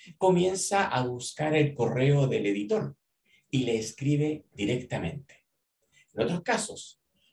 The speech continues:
cuando las revistas funcionan a través de correo electrónico, el autor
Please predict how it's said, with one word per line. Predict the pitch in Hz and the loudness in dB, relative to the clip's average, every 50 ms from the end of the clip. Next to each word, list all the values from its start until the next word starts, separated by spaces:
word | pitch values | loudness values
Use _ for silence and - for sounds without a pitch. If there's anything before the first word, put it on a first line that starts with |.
| _ _ | _ _
cuando | - 117 110 110 110 | -2 0 2 4 4
las | 113 127 131 | 4 2 2
revistas | 117 113 120 139 139 151 143 135 - | 0 2 2 2 2 2 0 -2 -2
funcionan | 123 113 107 107 - - 147 151 147 127 101 95 95 - - | -2 -6 -6 -6 -6 -4 -2 0 0 0 0 -2 -4 -6 -6
a | 107 104 | -6 -4
través | 104 101 101 101 104 110 110 110 - - | -2 -2 -2 0 0 0 -2 -2 -4 -8
de | - - 98 - | -6 -4 -4 -4
correo | - 101 104 104 104 104 101 95 | -4 -4 -2 0 2 2 2 2
electrónico, | 95 98 - - - - 202 196 151 - - - - - - _ _ _ _ _ _ _ - - - - - - | 2 0 -2 -4 -2 0 0 2 2 0 0 -2 -6 -8 -10 _ _ _ _ _ _ _ -20 -20 -20 -20 -8 -4
el | - 180 175 | 0 0 2
autor | 180 175 165 - 214 226 240 254 - | 2 0 2 4 4 4 6 4 0